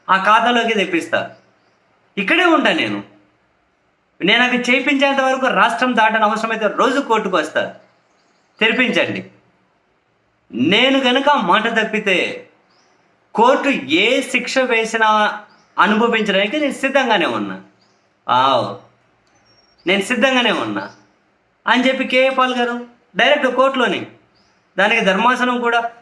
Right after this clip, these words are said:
"మరి మీరు ఈ విధంగా చేస్తాను" అని చెప్పి కేంద్ర ప్రభుత్వానికి ఒక, ఆ, అప్లికేషన్ ఏమైనా పెట్టారు, ఒక రిప్రజెంటేషన్ ఏమైనా ఇచ్చారంటే ఇచ్చాను. కేంద్ర హోంశాఖ మంత్రిని కలిసా, కేంద్ర ప్రభుత్వ పెద్దలను కలిసా,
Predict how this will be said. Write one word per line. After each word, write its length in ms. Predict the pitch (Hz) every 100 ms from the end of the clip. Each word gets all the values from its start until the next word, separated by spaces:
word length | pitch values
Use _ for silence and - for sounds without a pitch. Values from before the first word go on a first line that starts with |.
| -
"మరి 200 | 185 220
మీరు 180 | 220 220
ఈ 100 | 214
విధంగా 340 | 220 247 269
చేస్తాను" 500 | - 240 247 254 247
అని 160 | 233 226
చెప్పి 320 | 226 233 220 - _
కేంద్ర 300 | - 254 247
ప్రభుత్వానికి 880 | 240 233 233 226 226 220 185 127 - - _ _ _ _ -
ఒక, 200 | 196 196 185 - -
ఆ, 300 | 135 139 127 131 127
అప్లికేషన్ 520 | 110 240 240 254 247
ఏమైనా 220 | 233 226
పెట్టారు, 260 | 208 202 214
ఒక 80 | 202
రిప్రజెంటేషన్ 680 | 180 185 226 247 233 220
ఏమైనా 220 | 226 214 196
ఇచ్చారంటే 480 | 190 220 220 240
ఇచ్చాను. 600 | 262 220 269 214 156 - - _ _ _ _ -
కేంద్ర 240 | 220 226
హోంశాఖ 540 | 196 - 202 196 247
మంత్రిని 500 | 240 240 240 240 240
కలిసా, 340 | 233 233 233 240 240 - _ _ _ _ _ -
కేంద్ర 280 | 233 254
ప్రభుత్వ 360 | 247 233 233 233
పెద్దలను 520 | 202 185 180 240 247
కలిసా, 360 | 240 233 233